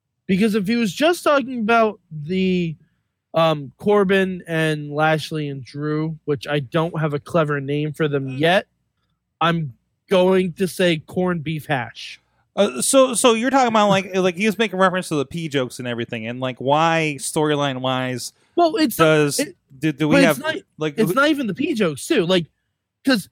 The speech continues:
Speaker 1: if he was just talking about corned beef hash doing all the attacks and everything,
Speaker 2: Mm-hmm.
Speaker 1: okay, that's within character because Seth Rollins is standing up for guys like Balor and Elias and, and the like.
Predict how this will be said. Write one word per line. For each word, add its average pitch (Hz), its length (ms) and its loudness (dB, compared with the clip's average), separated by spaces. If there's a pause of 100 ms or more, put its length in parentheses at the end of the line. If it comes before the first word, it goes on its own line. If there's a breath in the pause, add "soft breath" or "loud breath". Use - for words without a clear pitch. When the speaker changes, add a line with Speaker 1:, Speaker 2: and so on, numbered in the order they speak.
Speaker 1:
if 214 100 2
he 277 120 6
was 330 160 0
just 311 220 -4
talking 294 280 0
about 220 320 0
corned 226 260 0
beef 214 200 -2
hash 214 340 2
doing 214 260 -6
all 196 140 -2
the 175 140 0
attacks 214 360 0
and 170 120 -8
everything, 143 420 -8 (160)
Speaker 2:
Mm-hmm. 127 480 -8
Speaker 1:
okay, 202 320 2 (240)
that's 294 300 2
within 285 360 -4
character 214 420 0
because 190 300 -6
Seth 208 220 -2
Rollins 196 280 -2
is 175 100 -10
standing 180 380 -2
up 165 220 2
for 170 100 -6
guys 156 340 -2
like 156 160 -2 (400 soft breath)
Balor 160 360 0
and 151 220 -6
Elias 139 600 -2
and, 143 140 -12 (100)
and 147 140 -6
the 139 40 -6
like. 147 360 -2